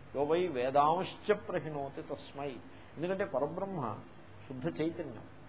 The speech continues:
చైతన్యము యొక్క ఎక్స్‌ప్రెషన్, అభివ్యక్తి ఎలా ఉంటుంది? జ్ఞానము, ఆనందము, ఆ రూపంగా ఉంటుంది. So, అంచేతనే మొట్టమొదట that cosmic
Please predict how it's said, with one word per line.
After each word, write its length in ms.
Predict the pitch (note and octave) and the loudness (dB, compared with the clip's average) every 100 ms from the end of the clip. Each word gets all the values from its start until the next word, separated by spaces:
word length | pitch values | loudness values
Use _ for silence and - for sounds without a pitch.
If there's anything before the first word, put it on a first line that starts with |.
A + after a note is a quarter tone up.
| - - - - B2+ | -16 -16 -16 -6 0
చైతన్యము 640 | D3 D#3+ G3 G3 G3+ G3+ | 0 2 0 2 0 2
యొక్క 520 | G3+ G3 - F#3 - - - - - - - C3+ | 2 2 4 4 4 -4 -14 -16 -16 -16 -8 -8
ఎక్స్‌ప్రెషన్, 640 | - - G#3 G3 - C#3+ - | -8 -8 -2 -2 -2 -6 -4
అభివ్యక్తి 640 | A#2 A#2 F3 F3 F#3+ F#3+ G3 | -6 -2 -2 2 0 0 4
ఎలా 200 | D#3+ E3 | 6 8
ఉంటుంది? 520 | F3 D#3+ E3 E3+ E3+ F3 - - - - G#2+ | 6 2 -4 -4 -4 -8 -14 -16 -16 -12 -2
జ్ఞానము, 800 | C3 C3+ C#3 C3 B2 C3 C3 G#2+ - A2 | 6 8 6 2 -2 -4 -4 -6 -8 -2
ఆనందము, 840 | B2+ C#3 C#3 C3+ B2+ A#2 B2+ D3 C3+ | 0 0 -2 -4 -2 -2 0 0 6
ఆ 100 | D3 | 6
రూపంగా 360 | D#3+ E3 D#3+ | 6 0 0
ఉంటుంది. 360 | C#3+ A#2+ G#2 G2 - - - - - - - - - - | 0 -2 -10 -12 -14 -16 -16 -16 -16 -16 -16 -16 -16 4
So, 320 | F#3 C#3 C3 E3 - - - - | 8 8 8 0 -12 -16 -16 -10
అంచేతనే 380 | B2+ F3+ G3 G3 | 4 6 6 4
మొట్టమొదట 560 | F3 C#3+ D#3+ F#3 F3+ C#3 A#2+ - - - - - | 2 0 0 0 2 2 2 -4 -12 -16 -16 -10
that 80 | A#2 | -8
cosmic 520 | - D#3 F3 - G#3 | -2 0 0 0 -6